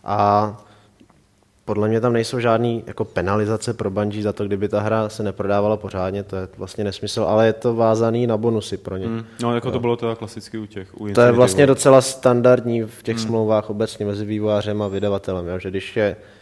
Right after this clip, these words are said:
Speaker 1: hodnocení devadesát plus, nebo když se prodá x milionů kusů, tak budou takovýhle, takovýhle bonusy. Proto vlastně se rozhádal West a
Speaker 2: No,
Speaker 1: Zampella a
Speaker 2: jasně.
Speaker 1: odešli, že
Speaker 2: Hmm.
Speaker 1: ano. Protože ty bonusy se jim nevyplatily za Call of Duty.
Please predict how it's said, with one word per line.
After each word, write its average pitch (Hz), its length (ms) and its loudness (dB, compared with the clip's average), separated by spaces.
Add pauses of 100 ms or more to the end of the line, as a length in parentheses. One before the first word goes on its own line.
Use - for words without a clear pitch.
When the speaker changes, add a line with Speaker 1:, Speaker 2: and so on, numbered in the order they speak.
(220)
Speaker 1:
hodnocení 107 520 0
devadesát 107 520 2
plus, 104 520 -6
nebo 98 440 -4
když 95 160 -10
se 110 120 -6
prodá 101 360 0
x 98 180 -4
milionů 107 320 0
kusů, 104 300 -10
tak 101 120 -2
budou 101 220 -2
takovýhle, 101 460 -4
takovýhle 101 380 -6
bonusy. 101 420 -8 (240)
Proto 123 260 0
vlastně 120 280 4
se 127 140 2
rozhádal 113 500 4
West 110 240 -2
a 110 40 -4
Speaker 2:
No, 110 60 -4
Speaker 1:
Zampella 110 400 0
a 107 40 6
Speaker 2:
jasně. 107 140 2
Speaker 1:
odešli, 104 360 -4
že 90 80 -8
Speaker 2:
Hmm. 90 80 -6
Speaker 1:
ano. 87 140 -8 (440)
Protože - 260 -12
ty 104 100 -10
bonusy 98 440 -6
se 90 160 -10
jim 107 120 -2
nevyplatily 104 580 -4
za 104 100 -4
Call 110 200 -8
of 107 80 -8
Duty. - 240 -16